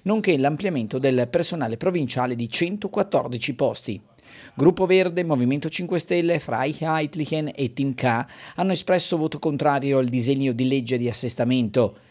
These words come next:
sia per il passaggio di un miliardo di euro dal fondo di riserva senza controllo, sia perché ne risultava una cattiva programmazione iniziale,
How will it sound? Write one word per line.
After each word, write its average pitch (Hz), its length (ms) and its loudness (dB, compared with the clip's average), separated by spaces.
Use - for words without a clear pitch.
sia 196 320 4
per 131 140 -2
il 113 300 -2
passaggio 131 720 2
di 117 320 -2
un 175 220 0
miliardo 139 540 0
di 120 160 0
euro 127 320 4
dal 110 160 -4
fondo 123 260 -2
di 104 120 -6
riserva 107 560 -2
senza 110 320 -6
controllo, 127 640 0
sia 208 320 2
perché 165 540 2
ne 127 140 0
risultava 135 600 2
una 127 240 -2
cattiva 139 420 -2
programmazione 147 720 0
iniziale, 117 680 0